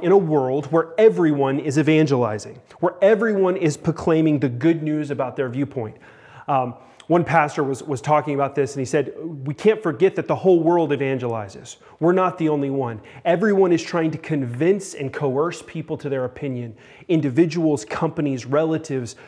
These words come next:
friends, corporations, governments, all these places are doing their best to create users, to create customers, to bring people to their view, to bring people onto their side, to convince people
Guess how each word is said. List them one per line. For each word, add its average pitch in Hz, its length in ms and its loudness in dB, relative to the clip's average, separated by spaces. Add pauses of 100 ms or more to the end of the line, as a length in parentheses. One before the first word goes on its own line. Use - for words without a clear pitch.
(120)
friends, 156 500 -2
corporations, 151 800 -2
governments, 143 540 0 (140)
all 202 300 6
these 190 240 -4
places 165 600 -2 (280)
are 143 100 0
doing 175 340 4
their 160 120 2
best 151 280 0
to 151 60 -6
create 127 440 -4
users, 131 460 -4
to - 100 -12
create 135 340 -6
customers, 135 520 -6
to 139 120 -2
bring 139 420 0
people 165 320 -4
to 151 140 -8
their 131 180 -4
view, 117 440 -6 (300)
to 147 100 -4
bring 147 340 0
people 160 380 -6
onto 135 260 -6
their 123 160 -6
side, 127 360 -8
to 131 60 -10
convince 127 680 -6
people 123 540 -6